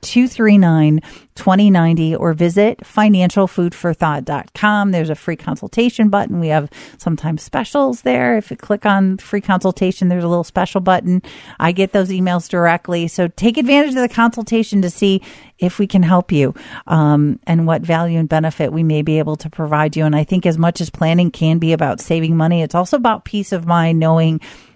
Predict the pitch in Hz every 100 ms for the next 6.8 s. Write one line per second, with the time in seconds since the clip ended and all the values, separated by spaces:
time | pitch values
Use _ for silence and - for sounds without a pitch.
0 | _ - - 226 262 254 262 254 - 160
1 | 165 175 - - - 180 165 - - 170
2 | - 160 135 151 - 185 196 214 185 160
3 | 170 175 214 214 220 - _ - 196 -
4 | - 185 185 185 - - 196 180 165 160
5 | - 175 175 196 190 202 175 175 160 180
6 | 175 - - 180 165 160 165 160